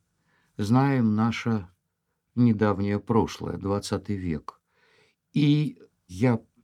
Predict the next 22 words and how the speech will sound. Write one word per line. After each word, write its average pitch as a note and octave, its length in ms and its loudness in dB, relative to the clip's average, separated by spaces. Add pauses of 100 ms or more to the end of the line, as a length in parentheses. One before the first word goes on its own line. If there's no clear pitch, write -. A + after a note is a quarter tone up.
(100)
прибавлю A2 920 0 (140)
к - 80 -4
этому G2 340 -2
вопросу A2+ 480 -4
ещё G#2+ 400 -2
один. E2+ 500 -2 (480)
А G#2 220 2
нужно A2 380 2
ли F2 160 -2
его E2+ 260 -4
знать? E2 640 -8 (500)
Почему C3+ 340 2
я A#2+ 60 4
прибавлю? D3+ 540 0
Потому A2 300 -2
что - 180 -8
у - 20 0
меня A2 120 4
есть - 120 -4
такой A2+ 220 -2
приятель, C3 560 -2
экономист, A2 760 -2